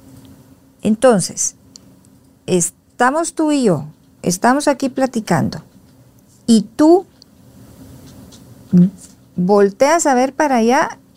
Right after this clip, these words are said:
y por unos minutos no me miras a los ojos. Eso genera un ruido,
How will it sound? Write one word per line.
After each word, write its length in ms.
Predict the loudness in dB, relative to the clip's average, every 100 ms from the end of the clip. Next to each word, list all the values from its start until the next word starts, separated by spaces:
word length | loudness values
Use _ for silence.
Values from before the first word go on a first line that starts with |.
| _ -2
y 140 | -2
por 280 | 2 2 2
unos 260 | 2 0
minutos 500 | 2 2 2 2 0 2
no 200 | 2 4
me 140 | 4
miras 340 | 4 4 2
a 60 | 0
los 220 | 0 0
ojos. 400 | -2 -4 -16 -18 -20 -20 -20 -20 -20 -20 -20 _ _ _
Eso 420 | -2 0 -2 -8 -12 _ -12
genera 480 | -2 2 4 4 4
un 140 | 2
ruido, 460 | 2 2 2 -2